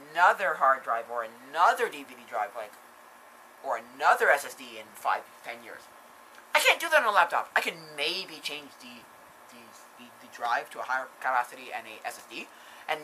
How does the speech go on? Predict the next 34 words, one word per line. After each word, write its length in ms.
maybe 340
I 60
can 120
change 260
the 80
ram, 280
if 280
that. 220
But 220
the 60
problem 440
there 240
is, 320
and 160
I 20
can 120
change, 100
like, 160
Wi-Fi 320
chips 320
and 80
all 80
that 180
stuff, 220
Wi-Fi 320
cards. 320
And, 80
but 100
again, 160
your 100
graphics 360
card 180
is 60
outdated, 420